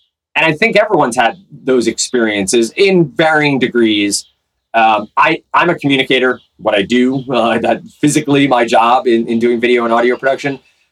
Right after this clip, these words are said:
but also in life. And I, I'm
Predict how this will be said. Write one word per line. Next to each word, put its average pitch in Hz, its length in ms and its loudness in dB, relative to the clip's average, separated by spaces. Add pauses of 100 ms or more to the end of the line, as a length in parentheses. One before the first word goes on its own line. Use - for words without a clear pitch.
(180)
but 120 300 2
also 147 260 2
in 120 100 0
life. 120 360 0
And 110 200 -2 (960)
I, - 300 -2
I'm 143 240 -2